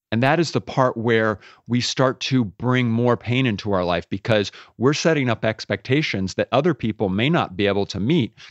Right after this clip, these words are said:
nor want to meet, nor should they. The final level of attachment that he describes is fanaticism.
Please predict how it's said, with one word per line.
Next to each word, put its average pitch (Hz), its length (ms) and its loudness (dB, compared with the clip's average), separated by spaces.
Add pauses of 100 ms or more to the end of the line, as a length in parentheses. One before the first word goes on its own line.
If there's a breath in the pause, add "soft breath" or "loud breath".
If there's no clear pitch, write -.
nor 123 140 4
want 135 240 0
to 151 60 -2
meet, 80 260 -4 (300 soft breath)
nor 139 180 2
should 208 320 0
they. 82 240 -6 (540)
The 107 60 -8
final 151 680 0 (140)
level 104 560 2
of 95 140 -2
attachment 92 640 -4 (320)
that 98 140 -4
he 101 100 -2
describes 90 640 -2
is 90 320 -6 (240)
fanaticism. 127 760 -2